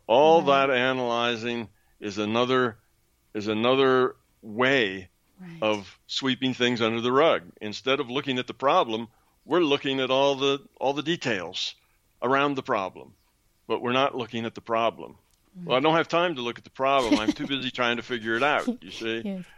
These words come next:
Speaker 1: And then eventually you kind of just wear yourself out on that to where you can now go on and, okay, it stays safely under the rug. So often this, this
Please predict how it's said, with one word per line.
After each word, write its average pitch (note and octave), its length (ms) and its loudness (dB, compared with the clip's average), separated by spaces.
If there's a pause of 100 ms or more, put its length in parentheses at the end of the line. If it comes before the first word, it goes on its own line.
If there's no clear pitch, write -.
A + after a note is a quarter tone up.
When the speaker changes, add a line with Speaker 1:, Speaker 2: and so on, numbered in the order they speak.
Speaker 1:
And C3 140 0
then C3+ 80 2
eventually C3+ 520 0
you B2 100 -6
kind C3 200 -4
of G#2+ 160 -6
just B2 200 -10
wear B2 320 4
yourself B2+ 480 -2
out C#3 240 2
on A2 140 -6
that G#2+ 240 -6
to A2+ 80 -18
where A2 220 -4
you A2 180 -6
can G#2+ 180 -6
now G#2+ 180 2
go G#2 240 -4
on A#2+ 300 0
and, G2 180 -6
okay, G2+ 400 -2
it G#2 100 -2
stays G#2 320 -2
safely G#2 440 -4
under G2 180 -6
the F#2+ 80 -8
rug. G2+ 440 0 (420)
So A#2 240 -2
often B2+ 560 2
this, G#2 340 -4
this G#2+ 400 -10